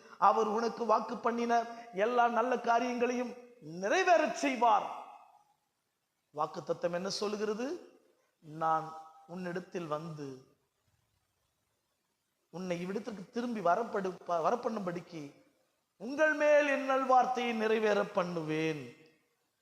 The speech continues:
அதுதான் அந்த வார்த்தை, "உங்கள் மேல் என் நல்வார்த்தையை நிறைவேற பண்ணுவேன்." அருமையான தேவ ஊழியர்களே, தேவ ஜனங்களே,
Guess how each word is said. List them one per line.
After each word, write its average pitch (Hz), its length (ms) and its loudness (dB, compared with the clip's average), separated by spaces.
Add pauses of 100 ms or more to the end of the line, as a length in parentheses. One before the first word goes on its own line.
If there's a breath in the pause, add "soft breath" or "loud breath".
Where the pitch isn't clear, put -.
(300)
அதுதான் 208 260 -6
அந்த 165 140 -4
வார்த்தை, 135 400 -8 (760)
"உங்கள் 208 320 -4
மேல் 196 220 -4
என் 160 180 -8
நல்வார்த்தையை 165 520 -2
நிறைவேற 151 440 -4
பண்ணுவேன்." 131 880 -10 (200 soft breath)
அருமையான 208 520 -2
தேவ 202 300 0
ஊழியர்களே, 156 680 -6 (140)
தேவ 175 300 -2
ஜனங்களே, 131 640 -8